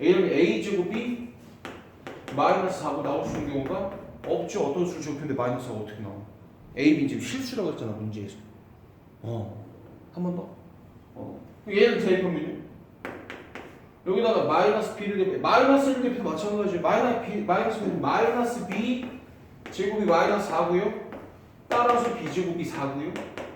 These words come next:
따라서 B는 이던가 마이너스 이예요. 그러다 보니, 그러다 보니 A 값은 마이너스 일고 이때라면 이게 한 세트야. A는요, 이 이렇게 나오겠죠. 이게 또 다른 한 세트. 근데 문제에서 뭐라 했죠? A가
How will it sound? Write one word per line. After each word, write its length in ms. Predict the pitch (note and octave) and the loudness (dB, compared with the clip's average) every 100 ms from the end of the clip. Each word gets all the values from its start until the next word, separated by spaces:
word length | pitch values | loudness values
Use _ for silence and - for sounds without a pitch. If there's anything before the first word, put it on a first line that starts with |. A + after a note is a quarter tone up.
| - - - - - - - | -16 -18 -20 -14 -12 -12 -2
따라서 480 | B3 A#3+ A#3+ A#3+ A#3 - | 4 6 6 4 2 0
B는 400 | F3+ F3+ D3 B2 | 2 2 2 -2
이던가 1000 | E3 F#3+ F#3+ E3+ F3+ G3+ - - - - | -4 -4 0 0 2 2 2 -2 -8 -10
마이너스 600 | - - E3+ F3 - C#3 B2+ | -6 -4 -2 -4 -6 -10 -10
이예요. 160 | A#2 A2+ - - - - - - - - - - - - - - - - - | -10 -12 -14 -14 -14 -14 -18 -20 -20 -20 -16 -16 -12 -14 -12 -12 -12 -10 -4
그러다 360 | F#3 G3 D#3 | -2 0 0
보니, 280 | E3 F#3+ A3+ A#3+ - - - - | 0 0 0 -2 -6 -12 -16 -8
그러다 280 | E3+ F3+ E3+ | -4 -2 0
보니 420 | - G3 A3 - - - - | -2 -2 -4 -8 -14 -16 -2
A 220 | C#3+ G3+ | 2 2
값은 280 | G#3 F#3+ D3 | 2 -2 -2
마이너스 460 | C3+ E3 E3+ E3 | 0 0 -2 -4
일고 220 | C#3 C3 C3 | -6 -4 -4
이때라면 460 | A#2+ - F3+ D3+ C#3 | -4 -4 -2 -2 0
이게 240 | F#3 G#3 | 0 2
한 140 | A#3+ B3 | 4 4
세트야. 680 | B3 G#3 G#3 G#3+ A3 - - - - - - - - - - - | 0 0 4 4 2 -4 -10 -16 -20 -20 -20 -20 -20 -20 -18 0
A는요, 520 | D#3 G#3 F3+ - - | 4 4 4 0 -4
이 80 | D#3+ | -8
이렇게 180 | - D3+ | -8 -6
나오겠죠. 260 | C3+ A2+ A2+ A#2+ | -6 -6 -10 -10
이게 160 | D#3 F#3+ | -8 -6
또 100 | A3+ | 0
다른 220 | A3+ G3+ | 2 2
한 100 | F#3+ | 0
세트. 220 | E3 - - - - - - - - - - - | -4 -8 -10 -12 -16 -20 -20 -20 -20 -20 -18 -8
근데 180 | E3+ | -4
문제에서 240 | G#3 A3+ G3+ | -2 0 0
뭐라 160 | F#3 G3 | 0 0
했죠? 140 | F#3 | 2
A가 580 | F#3 F#3 A#3 A#3 - | 2 2 2 2 -2